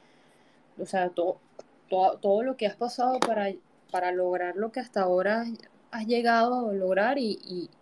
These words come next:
y, o sea, no, como las otras chicas estaban comentando, yo no tengo duda de que, o sea, si ya tú tienes como trazado esa meta de que quieres llegar a ser,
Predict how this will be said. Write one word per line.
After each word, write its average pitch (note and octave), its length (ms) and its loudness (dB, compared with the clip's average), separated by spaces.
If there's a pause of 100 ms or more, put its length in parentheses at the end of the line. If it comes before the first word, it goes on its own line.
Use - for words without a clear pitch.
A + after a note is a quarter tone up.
y, - 60 -16
o F3+ 40 -14
sea, F#3 180 -4
no, E3+ 240 -6
como F3 320 -4
las E3+ 160 -4
otras F3+ 300 -10
chicas A#3 300 -4
estaban F#3+ 240 -2
comentando, G#3 460 -2
yo E3 100 -4
no F3+ 120 -6
tengo A#3 360 -6
duda C#4 400 -2 (1000)
de G3 220 4
que, F3+ 560 2 (560)
o - 40 -20
sea, F#3 280 -2
si F3+ 200 -6
ya E3+ 120 0
tú F#3+ 120 -4
tienes A#3 260 0
como C4 260 -2
trazado F#3+ 500 0
esa A#3+ 220 -4
meta C4+ 320 -2
de F#3+ 140 -2
que F3+ 120 -12
quieres F#3+ 340 -4
llegar A#3 300 -2
a A3+ 60 -2
ser, A3+ 300 -4